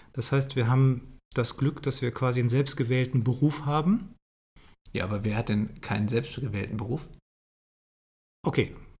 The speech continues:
Speaker 1: guter Punkt, guter Einwand. Also die meisten, hoffe ich, haben einen <laughs> selbstgewählten Beruf.
Speaker 2: Irgendwie
Speaker 1: Ja.
Speaker 2: ja schon, ne? Also ich glaube, in Deutschland werden nur wenige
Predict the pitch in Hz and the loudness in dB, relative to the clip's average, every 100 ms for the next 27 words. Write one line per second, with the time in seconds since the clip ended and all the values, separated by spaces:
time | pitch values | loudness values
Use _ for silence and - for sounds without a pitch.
0 | _ 135 135 135 160 233 - - - - | _ -2 -2 2 4 4 0 -12 -18 -10
1 | 170 165 127 139 156 180 - - - 143 | -2 0 2 0 2 2 0 -8 -10 -6
2 | 123 120 123 131 170 - 113 139 139 120 | -4 0 4 4 4 2 2 2 2 0
3 | 123 - - - 127 131 120 117 120 120 | -2 -6 -14 -6 -2 0 0 0 0 0
4 | - - 175 - 135 127 127 127 123 117 | -4 -2 -2 0 0 0 0 0 0 2
5 | 117 180 - - 131 135 123 156 151 - | 2 2 0 0 6 8 10 10 10 8
6 | 160 139 101 107 110 113 - 120 120 120 | 8 10 8 6 4 2 4 6 6 4
7 | 123 117 120 117 107 120 110 120 117 107 | 4 2 4 4 4 4 4 4 4 4
8 | 120 123 120 113 110 107 | 6 6 6 4 2 0